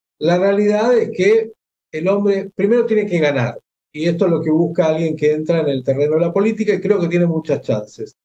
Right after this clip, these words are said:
Ahora, ¿qué puede pasar? Es una incertidumbre absoluta. Ahora, eh, lo que sí está claro es que marca una tendencia.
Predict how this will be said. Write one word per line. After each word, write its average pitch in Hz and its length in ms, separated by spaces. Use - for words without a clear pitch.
Ahora, 185 340
¿qué 254 140
puede 254 320
pasar? 214 400
Es - 140
una 190 120
incertidumbre 180 720
absoluta. 151 720
Ahora, 175 400
eh, 165 580
lo 170 200
que 175 80
sí - 160
está 220 260
claro 220 260
es - 40
que 165 140
marca 202 280
una 170 200
tendencia. 131 760